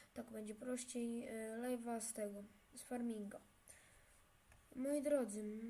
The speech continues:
no to, to by było na tyle, bo to, mm,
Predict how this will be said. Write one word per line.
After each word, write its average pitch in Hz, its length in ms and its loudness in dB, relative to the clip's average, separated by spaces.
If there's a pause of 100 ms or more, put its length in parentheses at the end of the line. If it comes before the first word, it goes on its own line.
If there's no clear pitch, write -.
(140)
no 311 120 -4
to, 311 120 -10
to 311 140 -2
by 294 180 0
było 294 300 4
na 285 220 0
tyle, 269 320 2
bo 226 160 -2
to, 233 120 -4
mm, 226 1300 -4